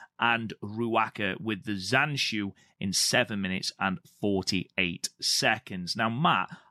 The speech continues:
I did an entire Stardom book cover in twenty twenty-one, and I had no idea that her gutbuster was called the Zanshu.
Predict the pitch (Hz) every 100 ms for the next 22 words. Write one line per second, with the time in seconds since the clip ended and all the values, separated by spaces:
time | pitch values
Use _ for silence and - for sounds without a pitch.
0 | _ 165 208 190 170 127 117 113 - -
1 | - 147 131 - 147 135 120 107 98 -
2 | 104 104 101 107 98 101 - 101 95 104
3 | 90 92 - - 127 123 117 113 117 120
4 | 127 147 160 156 151 151 139 151 113 101
5 | 101 113 107 110 127 - 101 - 95 90
6 | 107 104 104 104 98 92 - 87